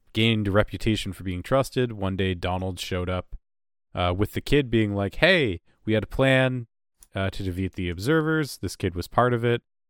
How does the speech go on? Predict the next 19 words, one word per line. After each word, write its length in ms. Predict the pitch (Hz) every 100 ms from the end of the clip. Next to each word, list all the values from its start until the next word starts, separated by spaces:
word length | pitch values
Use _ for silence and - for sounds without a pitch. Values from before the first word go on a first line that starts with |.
| _ _ -
A 80 |
scientist 600 | - - 113 127 113 117
from 360 | - 104 95 92
Boston 580 | 90 113 117 - 117 110
was 100 | 98
supposed 300 | - 104 87
to 80 | 87
help 180 | 151
me, 160 | 160 160
but 300 | 120 101 95 - _ -
I 100 | 98
don't 100 | 98
know 120 | 98
if 100 | 98
I'll 140 | 92 95
ever 140 | 98
see 180 | - 120
him 80 | 113
again. 400 | 107 107 104